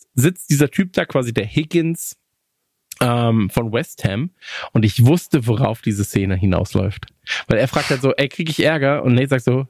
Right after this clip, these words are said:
"Nein, nein, du kriegst keinen Ärger, alles gut, aber ich warte noch auf die anderen." Dann kommt sein, äh, Co-Trainer rein, ähm, "Krieg ich jetzt Ärger?" "Nein, nein, du kriegst keinen Ärger, ich schwör's dir. Ähm, wir warten nur noch auf noch jemanden." Und dann war ich so, "Ey, hoffentlich nicht Rupert." Und dann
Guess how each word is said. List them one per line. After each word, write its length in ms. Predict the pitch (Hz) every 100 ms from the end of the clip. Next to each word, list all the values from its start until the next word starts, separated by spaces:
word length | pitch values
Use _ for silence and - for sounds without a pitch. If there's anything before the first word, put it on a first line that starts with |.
| _
"Nein, 220 | 117 107
nein, 240 | 104 104 110
du 60 |
kriegst 260 | 101 113 -
keinen 140 | 104 85
Ärger, 200 | 78 64
alles 240 | 104 107
gut, 180 | - 127
aber 100 | 151
ich 240 | 147 - - -
warte 300 | 135 165 151
noch 120 | 135
auf 140 | 123
die 100 | -
anderen." 420 | - 131 90 - - - - -
Dann 120 | 113
kommt 240 | 131 131
sein, 340 | 131 113 113 78
äh, 120 | 107
Co-Trainer 580 | - 180 - 180 165 147
rein, 380 | 147 151 156 - - - -
ähm, 240 | 120 117 -
"Krieg 220 | 139 101
ich 100 | -
jetzt 220 | 143 -
Ärger?" 300 | 151 160 147
"Nein, 280 | 113 107 110
nein, 200 | 107 110
du 60 |
kriegst 240 | 101 123 -
keinen 200 | 120 87
Ärger, 320 | 80 87 85
ich 160 | 95 -
schwör's 340 | - 120 -
dir. 220 | - 80 - - -
Ähm, 180 | - 117
wir 80 | 113
warten 240 | 120 139
nur 80 | 139
noch 120 | 139
auf 280 | 76 117 - -
noch 260 | 131 139
jemanden." 400 | 110 95 85 82 - - -
Und 220 | 127 110
dann 160 | 135 151
war 100 | 156
ich 80 | 151
so, 300 | 151 147 -
"Ey, 140 | - 127
hoffentlich 480 | 143 139 139 120 -
nicht 240 | 127 -
Rupert." 420 | 127 - 92 -
Und 200 | - 143
dann 220 | 135 135